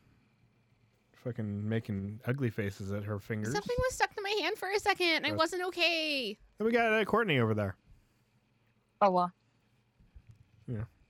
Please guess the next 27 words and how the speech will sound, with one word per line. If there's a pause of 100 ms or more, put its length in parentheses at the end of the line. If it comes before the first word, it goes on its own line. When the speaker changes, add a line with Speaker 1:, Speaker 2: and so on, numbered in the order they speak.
(380)
Speaker 1:
She's
our
Spanish-speaking
silent
friend,
but
it's
fine. (480)
She's
here.
Speaker 3:
Oh
my
gosh. (2000)
Speaker 1:
So
today (100)
was
a (100)
interesting
day.
Speaker 2:
Oh
my
God. (420)
So
much
weird
stuff. (560)
Speaker 1:
So